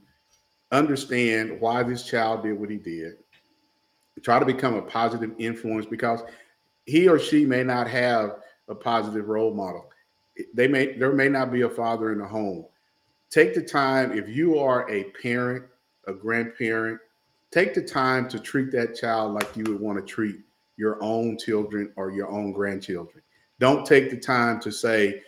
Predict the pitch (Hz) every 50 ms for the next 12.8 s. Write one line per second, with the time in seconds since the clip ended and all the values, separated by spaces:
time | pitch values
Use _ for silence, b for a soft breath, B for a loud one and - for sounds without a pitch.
0 | B B B B B _ _ _ - 123 127 127 127 127 120 117 113 113 110 113
1 | 113 113 107 104 107 107 - 113 110 113 120 131 120 120 107 113 113 110 110 107
2 | 107 110 110 104 107 110 107 104 104 104 104 107 107 113 113 110 101 95 b b
3 | b b b b _ 120 120 120 120 123 120 120 - 120 117 117 113 110 - 117
4 | 107 107 - 123 117 110 113 110 104 104 104 104 104 104 104 B B B _ _
5 | - 117 120 117 117 113 120 117 113 113 110 117 113 110 104 104 113 110 110 110
6 | 107 - 110 98 110 110 110 107 107 113 - - - 104 104 101 - 117 113 113
7 | 107 107 113 107 - - - - 120 113 110 107 104 104 - - _ _ _ _
8 | _ _ _ _ 117 107 - 120 110 104 101 101 107 107 107 104 - - 113 113
9 | 110 110 107 104 101 101 101 - 113 101 - - 104 98 104 110 107 107 107 104
10 | 101 101 104 104 - - 107 98 98 98 - - _ _ 104 101 - - 113 110
11 | 107 104 98 - B B B B B B _ _ - 101 98 98 92 92 - -
12 | _ _ _ _ _ - 113 120 120 117 107 101 95 87 82 80